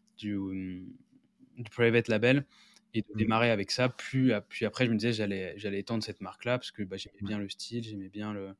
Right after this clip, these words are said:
Speaker 1: le fait de faire du made in France, de la qualité, et cetera. Et, euh, donc, par chance, tout s'est bien déroulé. La vendeuse était cool, il y a pas eu de, de, d'arnaque ou quoi que ce soit, donc c'était super. Et, euh, et donc, bah, j'ai essayé de développer cette marque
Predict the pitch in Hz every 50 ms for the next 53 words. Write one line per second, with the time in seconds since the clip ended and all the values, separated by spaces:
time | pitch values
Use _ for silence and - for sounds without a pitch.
0 | _ _ _ _ _ _ 107 - - 110 107 - 107 98 98 98 98 98 101 101
1 | 98 98 - - 117 113 113 113 - - 107 98 98 98 98 - 107 101 98 -
2 | - 113 110 107 - - 104 101 123 156 - _ _ _ _ _ - - - -
3 | - - - - _ _ _ _ _ _ _ _ _ _ - 110 107 104 104 101
4 | 101 101 98 95 95 107 107 - 120 - - 151 143 139 - 139 - - 117 117
5 | 117 113 110 101 104 107 110 123 127 123 110 101 98 101 101 113 113 104 - -
6 | 101 - - - 117 120 120 107 98 95 - 107 107 110 104 104 101 98 98 95
7 | 95 92 92 92 92 90 90 90 95 95 101 104 107 107 107 - _ _ _ -
8 | - - 101 - 120 120 113 107 104 - - - - 95 95 95 - _ _ _
9 | _ - - - - 110 123 131 131 _ _ _ _ _ _ _ _ _ _ -
10 | - _ _ _ _ _ _ 113 113 113 113 110 104 101 101 98 98 92 92 92
11 | 92 92 90 90 90 90 90 90 104 120 113 104 95 92 95 95 - - 120 110
12 | 107 101 117 110 110 110 107 - 117 110 - 110 - _ 101 101 110 - -